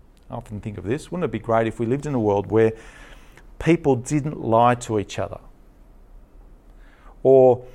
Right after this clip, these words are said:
abuse one another or cheat on one another so that,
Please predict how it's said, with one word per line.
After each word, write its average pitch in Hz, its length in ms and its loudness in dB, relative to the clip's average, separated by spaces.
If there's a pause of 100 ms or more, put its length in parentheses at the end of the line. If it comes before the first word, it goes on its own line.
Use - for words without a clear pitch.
(340)
abuse 131 640 4
one 117 180 0
another 87 380 -6 (360)
or 127 200 4
cheat 160 460 2
on 117 240 2
one 107 160 0
another 95 340 -4
so 113 240 -2
that, 107 240 0